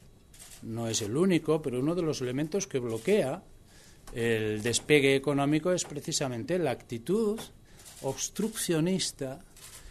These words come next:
que durante toda esta etapa, durante toda esta etapa de dificultades económicas, por cierto, en todo el mundo,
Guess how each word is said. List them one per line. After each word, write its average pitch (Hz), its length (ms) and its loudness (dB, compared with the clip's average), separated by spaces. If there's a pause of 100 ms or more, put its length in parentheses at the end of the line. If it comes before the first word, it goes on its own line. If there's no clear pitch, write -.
(140)
que 131 140 -2
durante 127 480 2
toda 220 600 6
esta 180 500 -2
etapa, 135 640 2 (800)
durante 123 340 -2
toda 220 340 6
esta 151 220 2
etapa 127 320 0
de 113 100 0
dificultades 127 640 0
económicas, 127 580 0 (380)
por 131 140 2
cierto, 147 340 6
en 113 80 0
todo 110 160 -2
el 104 80 -4
mundo, 131 440 -2